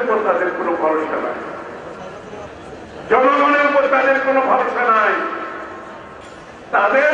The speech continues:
ভরসা হচ্ছে অন্য জায়গায়, তাদের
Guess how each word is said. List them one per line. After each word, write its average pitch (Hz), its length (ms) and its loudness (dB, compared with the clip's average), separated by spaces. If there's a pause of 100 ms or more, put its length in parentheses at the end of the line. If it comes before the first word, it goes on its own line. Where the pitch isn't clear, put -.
(140)
ভরসা 285 360 4 (100)
হচ্ছে 311 380 4 (1120)
অন্য 254 240 4 (200)
জায়গায়, 185 500 4 (2500)
তাদের 208 300 4